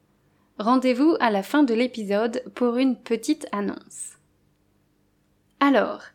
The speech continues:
je vous ai emmené à Nantes, puis à Bordeaux, et maintenant, on va changer de continent. Je suis sûre que vous avez déjà une idée de notre destination du jour. Si vous êtes un nouvel auditeur ou une nouvelle auditrice,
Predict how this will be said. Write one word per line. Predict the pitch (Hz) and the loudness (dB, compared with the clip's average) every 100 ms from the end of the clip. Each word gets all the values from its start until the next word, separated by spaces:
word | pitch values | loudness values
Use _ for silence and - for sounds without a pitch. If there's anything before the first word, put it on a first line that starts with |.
| _ - _ | _ -20 _
je | 196 233 | -2 0
vous | 240 254 | 0 0
ai | 277 262 | 0 4
emmené | 285 233 220 277 285 | 4 4 2 0 -2
à | 208 | -2
Nantes, | 208 196 190 269 - - _ | 0 -2 -2 -6 -10 -16 _
puis | - 269 | 0 0
à | 240 | 0
Bordeaux, | 196 220 208 190 214 285 _ _ _ | 0 -2 -2 -4 -4 -8 _ _ _
et | 233 | 0
maintenant, | 247 277 - 202 226 330 _ - | 2 0 -2 -4 -4 -6 _ -8
on | 220 | -2
va | 208 | -2
changer | 208 - 277 269 285 | 0 0 0 0 -2
de | 214 | -2
continent. | 262 254 - 185 - _ _ _ _ _ _ _ _ _ - _ | -2 -4 -4 -6 -6 _ _ _ _ _ _ _ _ _ -20 _
Je | 208 247 | -2 -2
suis | 247 254 | 0 -2
sûre | - 349 349 | -2 -4 -2
que | 262 | -4
vous | 226 214 | -2 -2
avez | 233 202 196 | -2 0 -2
déjà | 214 254 285 | 0 0 2
une | 277 226 | 0 0
idée | 214 196 262 277 | -2 -2 -2 -2
de | 196 214 | -4 -4
notre | 220 208 220 | -4 -4 -6
destination | 196 247 - 247 226 202 - | -2 -4 -4 -2 -2 -4 -4
du | 247 208 196 | -4 -4 -8
jour. | 185 - - - _ _ _ _ _ _ _ _ _ _ | -8 -10 -16 -20 _ _ _ _ _ _ _ _ _ _
Si | - 269 | -4 -4
vous | 240 233 254 | -2 2 2
êtes | 254 - | 2 -2
un | |
nouvel | 214 233 262 254 | -2 2 2 2
auditeur | 208 202 - 254 277 | -2 -4 -2 0 0
ou | - 214 | -4 -4
une | 208 | -2
nouvelle | 214 247 269 233 | -2 0 0 0
auditrice, | 214 208 - 247 311 - | -2 -4 -6 -6 -6 -8